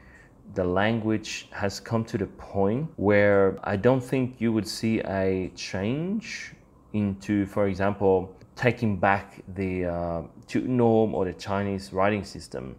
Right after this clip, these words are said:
I don't think that would happen, mostly because it's so, um,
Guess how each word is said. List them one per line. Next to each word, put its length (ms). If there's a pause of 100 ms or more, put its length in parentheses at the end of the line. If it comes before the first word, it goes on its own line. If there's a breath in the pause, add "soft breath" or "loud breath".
(460 loud breath)
I 120
don't 240
think 240
that 140
would 100
happen, 640 (140)
mostly 400
because 320
it's 140
so, 440
um, 380